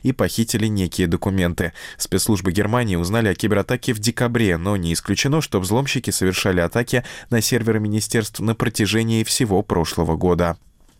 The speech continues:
Кандидат в президенты Владимир Жириновский в ходе предвыборных дебатов в грубой форме оскорбил своего оппонента Ксению Собчак. Политик позволил себе использовать мат в эфире телеканала «Россия-один».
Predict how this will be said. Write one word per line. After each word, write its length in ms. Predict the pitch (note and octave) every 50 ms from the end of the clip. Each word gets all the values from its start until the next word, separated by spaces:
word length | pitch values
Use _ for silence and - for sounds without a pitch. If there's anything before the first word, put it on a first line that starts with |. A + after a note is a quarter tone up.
| - - - - - - - - - - - - -
Кандидат 460 | - B2+ A#2+ A2 B2+ A#2+ D3+ D3+ -
в 40 | -
президенты 640 | - C#3 B2+ B2+ C3 A#2+ A#2 B2 A#2 A2+ A2+ A#2+ A2+
Владимир 460 | G#2 G#2+ G#2 F#2+ A2 A#2+ A#2 A2+ G#2+
Жириновский 800 | G#2 G2 G#2+ A2 A2+ B2 A#2+ G#2+ F#2 E2 - - - - D#2+
в 40 | -
ходе 300 | - - A2 G2 E2+ E2+
предвыборных 600 | - - G#2 G2 G2+ F#2+ E2 F#2 F2+ F2+ F2+ F2 E2
дебатов 480 | G#2+ G2+ G2 B2 C#3 - C3+ - - - - - -
в 100 | - A2+
грубой 320 | G#2 B2 C3+ C#3+ C#3 D#3 C#3+
форме 360 | - - A#2+ A#2+ B2+ B2 A#2
оскорбил 480 | G2 - - F#2+ F2+ F2+ E2+ G#2+ A#2
своего 300 | A#2+ - - G2 F2 F2
оппонента 500 | E2+ E2 - E2+ E2+ G#2 A#2 A#2 - B2
Ксению 460 | - - - - G#2 F#2 E2+ E2+ E2+ E2
Собчак. 560 | - - F#2 - - - F#2+ E2 - - - - - - - - - -
Политик 360 | - G#2+ C3+ C3+ - C3+ -
позволил 340 | B2 A2 A2 C3 D3 D3 B2+
себе 280 | - - A2 F#2+ A2 G#2+
использовать 520 | - - A#2+ A#2+ A#2 A2 A#2 A2+ A2+ -
мат 300 | G#2+ A2+ A#2+ G#2 F2+ -
в 120 | E2 F2+
эфире 300 | E2+ - - B2+ B2+ C3
телеканала 540 | - - F#2 - - G2+ F#2+ A2 A2+ A2 G2
«Россия-один». 760 | F#2 F2+ E2+ - - - G#2 G2 F#2+ G2+ G2+ G2 F#2+ E2 D#2